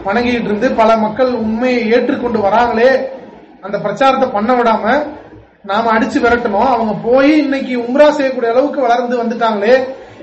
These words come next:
இவங்களை வந்து நம்ம பாக்குறது நமக்கு அசிங்கம் இல்லையா அப்படிங்கிற ஒரு எண்ணத்துல அவங்க என்ன பண்ணிட்டாங்க, மூணு நாள் அவங்க கிளம்பி காபத்துல்லா சுத்தி இருக்கக்கூடிய நபர்கள் எல்லா குறைஷிகளும் என்ன பண்ணிட்டாங்க, அவங்க அந்த இடத்த காலி பண்ணிட்டு மலை மேல போயிடுறாங்க. மலை மேல போயிடுறாங்க. மூணு நாள் உம்ரா முடிச்சோன்னா திரும்ப வந்துடலாம்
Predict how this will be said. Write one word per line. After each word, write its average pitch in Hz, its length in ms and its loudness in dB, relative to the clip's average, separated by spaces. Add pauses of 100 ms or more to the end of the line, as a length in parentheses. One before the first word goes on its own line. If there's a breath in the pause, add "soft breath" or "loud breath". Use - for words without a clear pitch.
(100)
இவங்களை 269 360 2
வந்து 269 200 0
நம்ம 262 380 0
பாக்குறது 247 280 -2
நமக்கு 240 300 -2
அசிங்கம் 262 280 -2
இல்லையா 240 400 4 (100)
அப்படிங்கிற 226 360 -4
ஒரு 208 100 -2
எண்ணத்துல 220 280 -4
அவங்க 220 280 -2
என்ன - 20 -2
பண்ணிட்டாங்க, 214 520 -2 (480)
மூணு 294 240 6
நாள் 285 380 4 (280)
அவங்க 226 320 -4 (140)
கிளம்பி 262 340 0
காபத்துல்லா 233 580 2
சுத்தி 226 220 -8
இருக்கக்கூடிய 214 340 -6
நபர்கள் 208 320 -4
எல்லா 233 260 0
குறைஷிகளும் 240 400 -4
என்ன 226 200 0
பண்ணிட்டாங்க, 208 520 -2 (460)
அவங்க 240 220 2
அந்த 240 120 0
இடத்த 233 220 -2
காலி 254 220 0
பண்ணிட்டு 233 300 -6
மலை 254 220 0
மேல 269 140 2
போயிடுறாங்க. 196 400 -2 (1500)
மலை 285 180 6
மேல 302 140 4
போயிடுறாங்க. 277 340 2
மூணு 269 140 -4
நாள் 285 220 2
உம்ரா 277 260 2
முடிச்சோன்னா 262 540 -4
திரும்ப 277 240 0
வந்துடலாம் 226 420 0